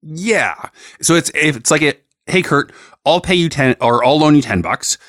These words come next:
You pay me back eleven, and I'll just keep taking a quarter every time you sell something."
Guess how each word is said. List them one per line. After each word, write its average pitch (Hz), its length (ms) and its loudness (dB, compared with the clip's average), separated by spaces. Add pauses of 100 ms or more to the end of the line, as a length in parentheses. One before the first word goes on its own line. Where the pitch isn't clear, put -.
(140)
You 120 160 0
pay 160 140 2
me 160 80 4
back 147 220 0
eleven, 95 460 -2 (360)
and 107 500 0 (100)
I'll 117 120 2
just 123 180 -2
keep 120 200 -4
taking 117 440 0
a 92 80 -6
quarter 135 420 0
every 107 220 0
time 101 280 -2
you 95 120 0
sell 90 260 -4
something." - 400 -10